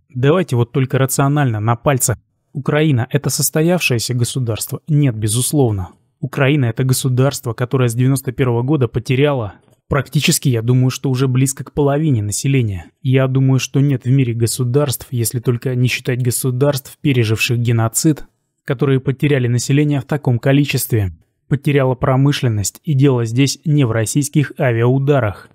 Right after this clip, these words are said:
Потеряла социальные структуры, которые были замещены фактически вот этими разного рода националистическими организациями. Кстати говоря, это нормальный итог. Сперва олигархической экономики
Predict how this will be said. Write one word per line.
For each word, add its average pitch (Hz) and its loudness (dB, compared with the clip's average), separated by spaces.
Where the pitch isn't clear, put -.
Потеряла 147 0
социальные 139 -2
структуры, 131 0
которые 127 0
были 127 0
замещены 123 0
фактически 139 0
вот 127 2
этими 143 2
разного 110 0
рода 143 0
националистическими 143 0
организациями. 120 0
Кстати - -4
говоря, 135 2
это 127 0
нормальный 135 2
итог. - -4
Сперва 131 0
олигархической 135 0
экономики 113 0